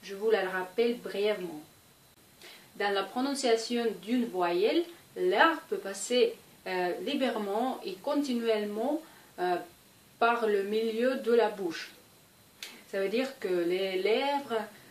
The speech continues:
euh, les dents, euh, et la langue n'arrêtent pas, euh, l'air que nous expirons lorsque nous parlons. Par exemple, O, ou, A sont voyelles.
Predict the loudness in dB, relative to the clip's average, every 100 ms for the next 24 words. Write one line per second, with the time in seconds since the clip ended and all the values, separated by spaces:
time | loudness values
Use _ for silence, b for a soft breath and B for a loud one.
0 | B -4 0 2 2 2 0 2 -2 -4
1 | -6 -4 -2 -2 0 2 2 0 0 -2
2 | -4 -8 B B -6 -4 -4 -4 -8 -2
3 | 2 2 0 -4 B B B -4 -2 0
4 | 0 0 -2 -8 -16 -20 -6 -2 0 -2
5 | -4 -14 -20 -10 -4 -2 0 -2 -4 -6
6 | -2 -2 -4 -8 B B B -4 -4 -6
7 | -14 -12 -10 -8 -4 -4 -2 -2 -4 -12
8 | -20 -20 -20 -20 -20 -20 -20 -20 -20 -20
9 | -20 -20 -20 -12 -2 -2 2 6 6 4
10 | -2 -2 -6 4 12 12 12 8 4 -2
11 | -4 -16 -4 -2 2 0 2 0 0 -6
12 | -2 2 2 0 -8 -20 B B B -6
13 | -2 2 4 4 2 0 -4